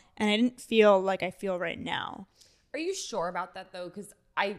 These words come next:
Speaker 2: I feel like right now it's 'cause you're in it, where it feels like, "Oh, this, it hasn't been this bad before. I haven't felt this bad." But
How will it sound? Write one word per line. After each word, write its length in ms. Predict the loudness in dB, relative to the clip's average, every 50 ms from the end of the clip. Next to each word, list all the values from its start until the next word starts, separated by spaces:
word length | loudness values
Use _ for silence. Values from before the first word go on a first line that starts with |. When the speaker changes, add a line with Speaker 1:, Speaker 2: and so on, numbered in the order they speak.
| -12 _ _ -6
Speaker 2:
I 100 | -6 -6
feel 480 | -6 -10 -16 -18 -10 -10 -8 -8 -8 -6
like 300 | -4 -4 -4 -4 -6 -10 _ _ _ _ _ _ _ -4
right 220 | -4 -4 -4 -4
now 220 | -6 -10 -10 -10
it's 160 | -10 -12 -12 -12
'cause 300 | -12 -12 -12 -14 -14 -16
you're 220 | -14 -14 -14 -16 -18 -20
in 160 | -18 -18 -16
it, 200 | -14 -14 -12 -10
where 120 | -8 -8 -8
it 180 | -8 -10 -14 -12
feels 360 | -12 -10 -10 -10 -10 -12 -12 -8
like, 220 | -8 -8 -8 -10 -10
"Oh, 160 | -10 -12 -10
this, 200 | -12 -14 -16 -16 -14 -14
it 80 | -14
hasn't 260 | -14 -14 -14 -14 -16
been 160 | -16 -16 -14 -14
this 180 | -14 -14 -12 -10
bad 340 | -8 -6 -6 -6 -6 -8
before. 340 | -12 -18 _ -10 -8 -8 -6
I 60 | -6
haven't 240 | -8 -8 -10 -14 -14
felt 240 | -14 -14 -14 -14 -14
this 220 | -14 -14 -14 -12 -10
bad." 300 | -8 -6 -4 -4 -6 -6 -8
But 220 | -10 -10 -10